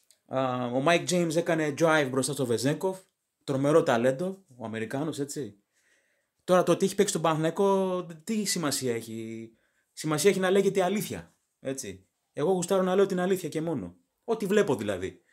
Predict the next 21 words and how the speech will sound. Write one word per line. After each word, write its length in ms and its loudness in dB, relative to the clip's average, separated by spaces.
Άλλος 260 4
θα 100 -2
πει 100 -4
κάτι 260 2
άλλο. 360 -2
Ξέρω 260 0
εγώ. 320 -4
Και 160 -4
κακώς 440 4
αποδοκιμάστηκε 840 -2
ο 280 0
Durant, 340 0
έτσι. 340 -6
Τι 120 -8
να 120 0
λέμε 240 0
τώρα. 320 -10
Μιλάμε 420 2
για 220 2
μεγάλο 360 4
παίχτη. 480 -4